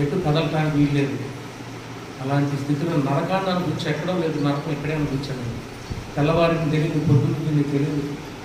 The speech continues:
మరి ఏం చేయాలి, ఏం చేస్తాం? ఎవరైనా వస్తే అడుగుతా, నర్సులు కానీ, కంపౌండర్లు కానీ, "టైం ఎంత అయింది?" తెల్లవారింది, పొద్దున్నది ఆరు అయింది, తొమ్మిది అయింది అని చెప్పి చెబుతుండేవాడిని. ఆకలి లేదు, నిద్ర రాలేదు,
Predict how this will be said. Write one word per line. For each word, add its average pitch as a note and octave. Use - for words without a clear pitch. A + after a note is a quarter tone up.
మరి C3+
ఏం F#3
చేయాలి, F3+
ఏం F3+
చేస్తాం? E3
ఎవరైనా D3
వస్తే D#3
అడుగుతా, D3+
నర్సులు D3
కానీ, D3+
కంపౌండర్లు C#3+
కానీ, C#3
"టైం C#3
ఎంత C#3
అయింది?" C3+
తెల్లవారింది, C#3
పొద్దున్నది C#3
ఆరు C3+
అయింది, C3+
తొమ్మిది D3
అయింది C3+
అని C#3
చెప్పి D3
చెబుతుండేవాడిని. B2
ఆకలి F3
లేదు, G3+
నిద్ర D3
రాలేదు, B2+